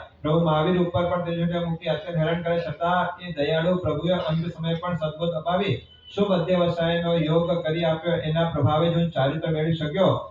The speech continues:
અને અંતે કેવલ જ્ઞાન પણ મેળવી શક્યો છું. કેવલીના મુક્તિ." એમનું પોતાનું જ ગોશાળાના ભાવથી માંડીને કહેલ ચરિત્ર અને ઉપદેશ સાંભળી અનેક ભવ્યાત્માઓ પ્રતિબદ્ધ પામી ધર્મતત્વ બની જશે.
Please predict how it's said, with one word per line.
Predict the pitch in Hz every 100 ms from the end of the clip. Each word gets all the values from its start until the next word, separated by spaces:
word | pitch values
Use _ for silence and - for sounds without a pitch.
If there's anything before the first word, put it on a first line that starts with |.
| -
અને | 147 151
અંતે | 139 156 170 170
કેવલ | 143 151 160
જ્ઞાન | 165 165 165
પણ | 170 170
મેળવી | 143 160
શક્યો | 170 139 160 160
છું. | 165 175 175
કેવલીના | - 143 151 156 165 160
મુક્તિ." | 156 - 208 180 110 - - - - - - - _ _ _ - 508 508 1077 1077 831 855 - - 807 - - - - - - -
એમનું | 151 160 180 185
પોતાનું | 156 147 170 185
જ | 151
ગોશાળાના | 147 156 180 170 170 175 175
ભાવથી | - 151 151 175
માંડીને | 160 156 165 170 170
કહેલ | 160 156 165
ચરિત્ર | 156 160 165
અને | 160 165
ઉપદેશ | 156 143 165 165
સાંભળી | 156 151 165
અનેક | - - 170 -
ભવ્યાત્માઓ | 139 147 156 - 160 165
પ્રતિબદ્ધ | 151 147 151 160
પામી | 156 143 156
ધર્મતત્વ | 139 143 156 147 156
બની | - 156
જશે. | 151 - 139 120